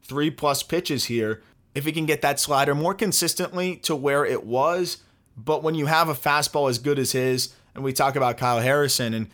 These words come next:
you know, that unique release point and how he can really lean on the fastball almost too much and still get away with it. Tiedemann doesn't quite have that fastball quality to that degree because of just doesn't have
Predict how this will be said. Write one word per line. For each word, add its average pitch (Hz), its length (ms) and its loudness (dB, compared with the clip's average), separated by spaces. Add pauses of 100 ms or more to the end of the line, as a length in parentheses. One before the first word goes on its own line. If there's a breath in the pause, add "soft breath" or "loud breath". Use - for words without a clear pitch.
(140 loud breath)
you 123 80 -4
know, 123 60 0
that 110 240 -6
unique 123 320 -4
release 131 260 0
point 131 240 -4
and 117 60 -6
how 120 140 -4
he 127 100 -4
can 113 320 -6
really 156 380 0
lean 127 240 0
on 120 100 0
the 110 60 -2
fastball 123 460 -2
almost 127 460 -2
too 220 140 0
much 139 280 2
and 117 120 -2
still 127 200 0
get 120 120 0
away 139 240 2
with 131 180 0
it. 123 120 -4 (240 loud breath)
Tiedemann 165 460 -2 (100)
doesn't 143 300 -2
quite 156 260 0
have 151 160 2
that 131 160 -2
fastball 127 500 0
quality 120 400 0
to 110 100 -4
that 151 260 2
degree 180 320 2
because 135 340 -2
of 123 160 -2 (260 loud breath)
just 131 280 -4
doesn't 127 220 0
have 120 260 -4